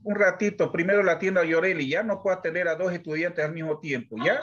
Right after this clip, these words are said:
Los que dicen sin entregar son los que no me han presentado, ¿ya? Primero voy a atender a su compañera Yoreli y después atiendo, la atiendo a usted, ¿ya? No puedo atender a dos personas al mismo tiempo. Yoreli Núñez,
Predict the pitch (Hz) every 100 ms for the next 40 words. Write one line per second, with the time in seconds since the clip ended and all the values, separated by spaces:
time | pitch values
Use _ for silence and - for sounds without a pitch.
0 | - 156 160 175 226 220 208 196 175 160
1 | - - 349 - 196 - 160 175 180 175
2 | 165 156 139 135 147 117 113 180 302 -
3 | _ _ _ _ _ _ _ 156 190 190
4 | 190 190 185 180 185 165 156 147 151 160
5 | 160 147 143 156 131 120 131 127 170 156
6 | 160 156 147 135 127 127 160 143 127 113
7 | 98 151 285 - 156 160 170 165 151 147
8 | 151 143 180 175 160 185 170 156 147 143
9 | 135 135 110 - _ _ _ _ _ _
10 | _ _ _ _ _ _ _ _ - 143
11 | 165 180 175 160 147 123 107